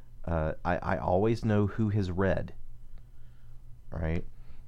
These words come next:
Um, because all I have to ask at the beginning of class, um,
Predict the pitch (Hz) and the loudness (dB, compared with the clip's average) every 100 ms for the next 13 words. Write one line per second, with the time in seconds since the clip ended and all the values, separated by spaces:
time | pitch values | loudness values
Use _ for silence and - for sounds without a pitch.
0 | - - 80 76 78 78 - 92 90 78 | -8 -2 -2 0 -2 -4 -4 -2 -2 0
1 | 82 87 95 95 - 78 82 82 - 90 | 4 6 6 6 4 2 4 2 0 -2
2 | 85 80 82 85 85 - - 82 78 80 | -2 0 0 2 0 -2 -2 0 2 0
3 | - - - - - - - 82 80 78 | -4 -8 -6 -6 -6 -8 -2 0 2 0
4 | 76 76 78 | 0 -2 -2